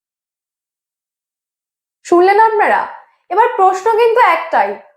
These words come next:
অধীর রঞ্জন চৌধুরী আদেও কি কংগ্রেস ছাড়বেন? কারণ তার পক্ষ থেকে আমরা এমন কোনো স্টেটমেন্ট কিন্তু পাইনি যে তিনি কংগ্রেস ছেড়ে দিচ্ছেন বা কংগ্রেসে থাকবেন না, তিনি অন্য দল জয়েন করবেন, এমন কিন্তু কোনো কথাই অধীর রঞ্জন চৌধুরী বলেননি।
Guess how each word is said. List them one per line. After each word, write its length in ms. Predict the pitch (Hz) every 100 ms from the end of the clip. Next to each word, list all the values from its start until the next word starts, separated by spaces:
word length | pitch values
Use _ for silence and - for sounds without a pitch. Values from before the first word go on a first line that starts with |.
| _
অধীর 340 | 254 294 415 440
রঞ্জন 340 | 440 427 440
চৌধুরী 360 | 427 403 415 440
আদেও 340 | 294 294 403
কি 160 | 403 415
কংগ্রেস 360 | 349 359 403 415 -
ছাড়বেন? 500 | 359 - 311 202 214
কারণ 260 | 302 381 440
তার 260 | 311 294 339
পক্ষ 280 | 392 - 440 453
থেকে 140 | 381
আমরা 240 | 349 349
এমন 360 | 359 240 285 359
কোনো 220 | 381 403
স্টেটমেন্ট 480 | 403 320 320 349 370
কিন্তু 240 | 381 381
পাইনি 520 | 392 254 226 214 190 - _ _ -
যে 60 |
তিনি 220 | 269 320 320
কংগ্রেস 360 | 285 277 311 -
ছেড়ে 220 | 311 285
দিচ্ছেন 480 | 294 330 - 320 302 311 _ _ -
বা 140 | 269 285
কংগ্রেসে 400 | 277 277 302 -
থাকবেন 460 | - 254 254 311 320
না, 160 | 311
তিনি 200 | 311 302
অন্য 340 | 294 269 294 330
দল 260 | 330 330
জয়েন 280 | 311 302 320
করবেন, 320 | 330 330 370
এমন 360 | - 262 294 349
কিন্তু 380 | 381 381 392 403 _
কোনো 240 | 349 392 427
কথাই 320 | 415 415 415
অধীর 260 | 339 349
রঞ্জন 320 | 339 339 349 339
চৌধুরী 340 | 302 294 285
বলেননি। 500 | 220 202 196 190